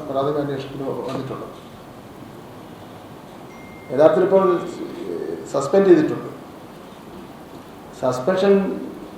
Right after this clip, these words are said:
ഒരു സാധാരണ നടപടിയാണ്. അതിന് പ-, ശമ്പളവും എല്ലാം കിട്ടും, വീട്ടിലിരിക്കുകയും ചെയ്യാം.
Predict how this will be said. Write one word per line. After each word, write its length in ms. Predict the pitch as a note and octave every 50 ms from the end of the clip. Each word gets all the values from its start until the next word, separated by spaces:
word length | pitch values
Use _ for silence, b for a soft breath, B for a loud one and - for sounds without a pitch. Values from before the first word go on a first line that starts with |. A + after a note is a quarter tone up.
| - - -
ഒരു 120 | D#3+ F3 F3+ E3+ F3+ F3
സാധാരണ 440 | E3+ E3 E3 E3 F3 F3+ F3+ F3+ F3+ F3 E3+
നടപടിയാണ്. 440 | D#3+ D#3 D#3+ D#3+ D#3 D3+ C#3 C3+ C#3 C#3+
അതിന് 180 | D3 D3+ D#3+ D#3 -
പ-, 160 | C#3 A#2 G#2 - - -
ശമ്പളവും 340 | - C#3+ D3 D#3 D#3 D3+ D3+
എല്ലാം 180 | C#3+ C#3+ C#3 B2+
കിട്ടും, 220 | - - - - - - - - - - - - - - - -
വീട്ടിലിരിക്കുകയും 520 | D3+ D#3 D3+ D3 D#3 C#3+ C3 B2+ C#3 B2+ - B2
ചെയ്യാം. 200 | A2 G2 F#2